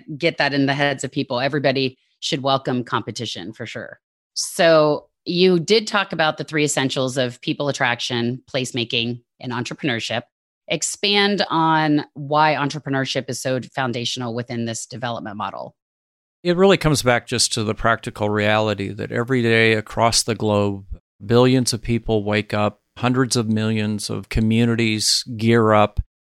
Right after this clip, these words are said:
Speaker 2: to try to create an economy and where people can make a living. And, uh,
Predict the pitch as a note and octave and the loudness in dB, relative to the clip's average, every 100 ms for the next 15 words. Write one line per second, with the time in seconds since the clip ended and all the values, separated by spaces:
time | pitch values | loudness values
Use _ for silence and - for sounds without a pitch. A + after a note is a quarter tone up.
0 | _ - A#2 - C3 B2 B2 A#2+ - _ | _ -6 -4 2 4 4 2 -2 -6 _
1 | _ - C3 B2+ B2 C3 B2+ - C#3 F3+ | _ -2 2 4 4 4 2 4 2 2
2 | - - - G#2+ F#2 A2 A2 A2 A2 A2 | -4 -8 -10 -10 -6 -2 0 0 -2 -4
3 | G#2+ - C#3 C#3 - B2+ A#2+ A#2 A2 G#2+ | 0 0 2 0 2 2 2 0 -2 0
4 | G#2+ C#3 D#3+ D#3 - A2 A2 G#2+ G#2+ G#2+ | 0 -2 -4 -8 -8 -6 -4 -4 -4 0
5 | G#2+ | 0